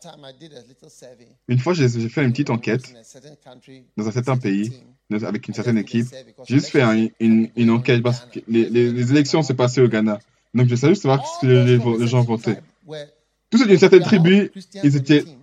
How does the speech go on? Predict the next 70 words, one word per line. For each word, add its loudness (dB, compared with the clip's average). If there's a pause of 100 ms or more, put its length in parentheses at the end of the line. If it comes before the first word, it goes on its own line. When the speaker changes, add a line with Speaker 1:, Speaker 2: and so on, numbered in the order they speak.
(100)
Speaker 2:
tous -2
chrétiens. 0
Speaker 1:
All -6
Speaker 2:
C'était 4
que -6
Speaker 1:
those 2
Speaker 2:
des -2
chrétiens 2
Speaker 1:
from -
a -20
certain -20
Speaker 2:
dans 2
l'équipe. 0
Speaker 1:
tribe -14 (260)
Speaker 2:
Ceux -2
d'une 6
certaine 4
Speaker 1:
said 0
Speaker 2:
tribu, 2
Speaker 1:
they -10
are -6
Speaker 2:
ils 4
Speaker 1:
in 8
this 2
Speaker 2:
étaient 4
Speaker 1:
party. -20
Speaker 2:
en, 2
avec 4
de 0
ce -2
Speaker 1:
All -6
those -2
Speaker 2:
côté-là, 2
Speaker 1:
from -4
Speaker 2:
cette -6
Speaker 1:
another -2
tribe -4
Speaker 2:
partie. 0
Speaker 1:
said -18
they -20
are -20
in -20
this -10
Speaker 2:
Et 4
Speaker 1:
party. 6
Speaker 2:
d'autres 10
personnes 2
Speaker 1:
At -4
the 0
Speaker 2:
avec 4
de 2
Speaker 1:
same -6
Speaker 2:
cette 0
Speaker 1:
time, -4
Speaker 2:
tribu, 4
c'était 4 (120)
pour -2
cette -2
partie. -2
La -2
Speaker 1:
that 2
Speaker 2:
même 4
Speaker 1:
is 6
Speaker 2:
équipe -2
Speaker 1:
never -12
Speaker 2:
chrétienne. 0
Speaker 1:
you, -20 (100)
you -20
never -20
go -20